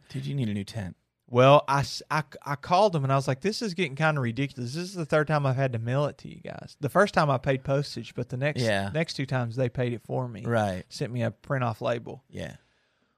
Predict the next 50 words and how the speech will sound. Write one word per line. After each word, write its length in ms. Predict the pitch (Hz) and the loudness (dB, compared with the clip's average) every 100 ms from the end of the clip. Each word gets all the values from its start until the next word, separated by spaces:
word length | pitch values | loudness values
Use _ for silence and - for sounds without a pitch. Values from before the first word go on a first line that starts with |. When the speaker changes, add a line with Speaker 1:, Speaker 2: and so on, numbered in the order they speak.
| _ | _
Speaker 2:
Well, 420 | 123 147 165 165 - _ _ - | 4 8 10 8 -2 _ _ -10
I 60 | |
sent 260 | 127 - 185 | -4 0 0
it 100 | - | 4
back 240 | 160 156 180 | 4 4 2
to 160 | 175 | 0
'em 120 | 160 - | 0 0
again, 840 | 135 131 127 233 285 214 117 110 123 - - _ _ _ _ | -4 -6 -6 -2 2 4 2 -4 -16 -20 -20 _ _ _ _
and 380 | 147 147 139 135 - | 0 2 2 0 -6
I 120 | 151 | -6
was 140 | 151 147 | -4 -4
like, 140 | 135 | -4
"This 120 | 165 | -8
is 60 | 160 | -6
getting 180 | 165 147 | -6 -2
kinda 260 | 170 160 | 0 2
ridiculous." 920 | 151 135 143 135 117 - 117 - - - _ _ - | 0 0 -2 -4 -8 -14 -14 -16 -18 -20 _ _ -6
And 140 | 131 | 0
I've 180 | 127 127 | 0 0
even 280 | 160 165 147 | 0 0 2
made 200 | 143 147 | 2 2
a 40 | 131 | 2
note 240 | 131 143 | 2 4
on 200 | 123 117 | 2 0
there 240 | 117 113 | -2 -2
on 100 | 117 | -2
the 80 | 113 | -4
warranty 400 | 110 117 131 - | -6 -6 -6 -10
form, 320 | 110 117 107 | -16 -14 -12
like, 200 | 117 110 | -10 -8
"This 200 | 147 156 | -6 -6
is 140 | 196 175 | -6 -6
the 80 | 143 | -2
third 240 | 147 139 | 0 0
time 200 | 147 135 | 0 0
I've 120 | 120 | 0
had 120 | 131 120 | 0 -2
to 40 | |
mail 240 | 117 131 | -2 -2
this 200 | 123 110 127 | -2 -4 -6
rain 240 | 123 135 | -8 -8
fly 240 | - 101 92 | -8 -12 -12
to 120 | 131 | -12
you, 180 | 120 110 | -12 -10
and 100 | 127 | -10
you 60 | 117 | -8
fixed 320 | - 151 - | -6 -6 -4
the 80 | 123 | -8
zipper 420 | 113 139 - - - | -2 -2 -2 -10 -14
twice." 720 | - - 80 - - - | -10 -8 -8 -10 -18 -20